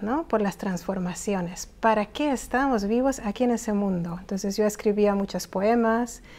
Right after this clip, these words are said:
eso me salvó la vida literalmente. Tengo miles de poemas en húngaro, que aquí, bueno, es en húngaro. Y, y iba escribiendo ya en ese momento.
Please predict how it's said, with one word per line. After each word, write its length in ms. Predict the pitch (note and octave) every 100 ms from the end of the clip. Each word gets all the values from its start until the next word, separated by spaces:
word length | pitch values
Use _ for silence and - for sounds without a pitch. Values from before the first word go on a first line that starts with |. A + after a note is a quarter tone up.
| -
eso 240 | F#3+ E3+ G3+
me 80 |
salvó 320 | F#3 G3 G3 F#3+
la 160 | F#3
vida 300 | F#3 G#3+ G#3
literalmente. 840 | F#3+ F#3+ F#3+ F#3 G3+ A3 G#3 G#3 A3
Tengo 260 | G#3 F#3+
miles 360 | F#3+ G#3 A3+ G3+
de 100 | G3
poemas 460 | F#3 G3 G#3+ A3 G3+
en 80 | G3
húngaro, 400 | G3+ G#3+ A3 D#4+ - - - - -
que 80 |
aquí, 520 | A3 - A3 G3 F#3+ G3 - - -
bueno, 260 | F#3+ F#3+ G#3+
es 160 | G#3+
en 100 | B3
húngaro. 360 | F#3+ G#3 A3+ E4 - - - - - - -
Y, 560 | A3 G#3+ G#3 G3+ G3+ -
y 440 | A3 G#3+ G#3 A3
iba 160 | A#3+ A3+
escribiendo 800 | G#3 - G#3 F#3+ A#3+ C4+ A#3+ A3+
ya 320 | A3 A3 A3
en 80 | G#3
ese 220 | G3+ G#3+
momento. 760 | G3 G3 G#3 A#3+ G#3+ G#3+ A3